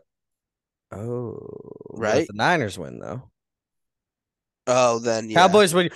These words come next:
Speaker 1: oh, but then the Eagles would be
Speaker 2: They would be
Speaker 1: an
Speaker 2: in a wild
Speaker 1: away
Speaker 2: card.
Speaker 1: game.
Speaker 2: Yeah.
Speaker 1: Yeah, okay, yeah. See, this is what we were talking about the other day. This is so stupid. I'm looking at this pr-,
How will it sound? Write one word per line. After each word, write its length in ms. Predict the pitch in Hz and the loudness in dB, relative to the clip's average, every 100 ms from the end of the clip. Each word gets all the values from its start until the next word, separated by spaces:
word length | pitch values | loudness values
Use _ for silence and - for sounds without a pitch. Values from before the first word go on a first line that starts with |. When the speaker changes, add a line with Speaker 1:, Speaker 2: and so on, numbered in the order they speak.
| - - | -12 0
Speaker 1:
oh, 320 | 156 170 165 147 | 6 8 8 6
but 240 | 143 123 | 4 4
then 200 | 147 165 | 2 2
the 80 | 165 | 0
Eagles 320 | 147 143 131 | 0 -2 -4
would 120 | 127 | -6
be 360 | 110 120 120 113 _ | -6 -4 -4 -6 _
Speaker 2:
They 220 | - 156 160 | 0 4 6
would 140 | 156 | 6
be 80 | 156 | 4
Speaker 1:
an 80 | 151 | 4
Speaker 2:
in 40 | |
a 80 | 127 | 2
wild 340 | 117 135 151 | 4 6 6
Speaker 1:
away 40 | 127 | 4
Speaker 2:
card. 380 | 123 117 101 101 | 2 0 0 -4
Speaker 1:
game. 140 | 98 | -10
Speaker 2:
Yeah. 320 | 107 120 123 104 104 101 101 98 101 - | -4 2 2 2 0 -2 -4 -4 -6 -8
Speaker 1:
Yeah, 80 | |
okay, 300 | 92 92 92 | -10 -8 -6
yeah. 360 | 90 90 87 92 - _ _ _ _ _ _ _ - | -6 -6 -6 -10 -14 _ _ _ _ _ _ _ -4
See, 200 | - 202 | -2 0
this 280 | 175 190 | 0 0
is 80 | 240 | 0
what 120 | 247 | 2
we 60 | 233 | 2
were 100 | 208 | 2
talking 260 | 175 160 156 | 2 0 0
about 140 | 131 | -2
the 60 | 123 | -2
other 120 | 123 | -2
day. 160 | 123 123 | 0 -2
This 140 | 107 | -2
is 40 | - | -2
so 140 | 156 | -2
stupid. 520 | 151 - - 143 113 | -2 -6 -6 -6 -6
I'm 100 | 101 | -4
looking 260 | 113 117 127 | -4 -4 -4
at 80 | 120 | -6
this 140 | 113 | -8
pr-, 200 | - - | -8 -6